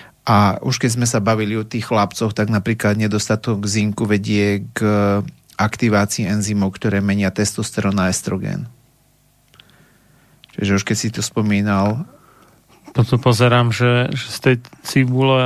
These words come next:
Speaker 2: aj kvercetín, že
Speaker 1: Áno, je tam
Speaker 2: aj
Speaker 1: kv-, je tam kvercetín, môžete piť zelený čaj, tiež to pomáha,
Speaker 2: Mhm.
Speaker 1: ak niekto má rád. Hej, na, na zelený čaj si treba dať pozor, treba pýtať odrody, ktoré neobsahujú ťažké kovy, lebo,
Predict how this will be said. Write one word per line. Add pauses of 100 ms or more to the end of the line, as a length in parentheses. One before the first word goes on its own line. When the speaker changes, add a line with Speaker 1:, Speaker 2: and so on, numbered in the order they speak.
(140)
Speaker 2:
aj
kvercetín,
že
Speaker 1:
Áno,
je
tam
Speaker 2:
aj
Speaker 1:
kv-,
je
tam
kvercetín, (600)
môžete
piť
zelený
čaj, (680)
tiež
to
pomáha,
Speaker 2:
Mhm.
Speaker 1:
ak
niekto
má
rád. (140)
Hej, (160)
na,
na
zelený
čaj
si
treba (300)
dať
pozor,
treba
pýtať
odrody,
ktoré
neobsahujú
ťažké
kovy,
lebo,